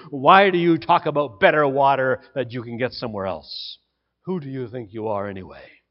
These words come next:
But then when our Lord Jesus tries to tell her, he's talking about a different water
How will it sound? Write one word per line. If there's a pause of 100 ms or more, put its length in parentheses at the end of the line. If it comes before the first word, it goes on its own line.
(1900)
But
then
when
our
Lord
Jesus
tries
to
tell
her,
he's
talking
about
a
different
water